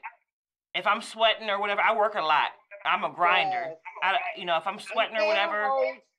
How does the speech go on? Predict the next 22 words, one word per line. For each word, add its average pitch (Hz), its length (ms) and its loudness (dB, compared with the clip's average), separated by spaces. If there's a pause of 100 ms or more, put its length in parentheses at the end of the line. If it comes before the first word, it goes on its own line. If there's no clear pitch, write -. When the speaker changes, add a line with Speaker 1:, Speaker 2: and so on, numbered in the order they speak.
Speaker 2:
sweat 233 320 -6
and 247 120 -12
odor. 170 400 -8 (640)
Speaker 1:
Yeah, 220 440 2
Speaker 2:
Mm. 165 160 -20
Speaker 1:
hair 240 160 4
holds 247 260 2
sweat 247 200 2
and 220 100 -2
odor. 214 400 2
I, 190 180 2 (100)
I 190 100 4
know 196 220 0
that 196 260 2
as 180 240 2
a 180 80 -2
cosmetologist, 185 1000 0
and 165 160 -6
Mia 214 220 0
is 180 160 -4
an 160 80 -4
esthetician 175 680 -4